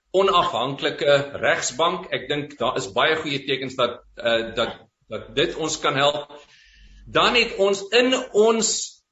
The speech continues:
grondwet akademiese vryheid. As ek Rap vir die Wêreld gesels, dan sê ek altyd vir die mense, eh, van watter land jy ook al is, sit jou hand op as jou grondwet eksplisiet sê,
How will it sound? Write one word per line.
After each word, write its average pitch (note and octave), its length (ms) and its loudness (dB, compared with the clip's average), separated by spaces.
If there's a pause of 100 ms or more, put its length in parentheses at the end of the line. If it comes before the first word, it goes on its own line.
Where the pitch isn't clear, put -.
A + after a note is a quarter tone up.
(160)
grondwet - 840 2 (280)
akademiese G#3+ 680 2
vryheid. A3+ 460 4
As - 120 0
ek G#3+ 180 0
Rap F3 180 2
vir F#3+ 120 0
die C#3 80 0
Wêreld E3+ 200 2
gesels, E3+ 280 -4
dan C#3 100 -6
sê F#3+ 220 -2
ek F#3 60 -6
altyd E3 220 -4
vir - 60 -16
die C#3+ 160 -6
mense, D3 240 -2
eh, C#3 140 -2 (160)
van D3+ 140 0
watter D3 280 0
land D3 240 0
jy D#3 80 0
ook E3+ 160 0
al D3 80 -6
is, - 320 -8
sit B3 200 -2
jou B3+ 120 6
hand F3 200 2
op F3+ 160 -2
as D3+ 140 -4
jou D3+ 520 0
grondwet A3+ 800 4 (520)
eksplisiet A#3+ 920 -2
sê, - 520 -2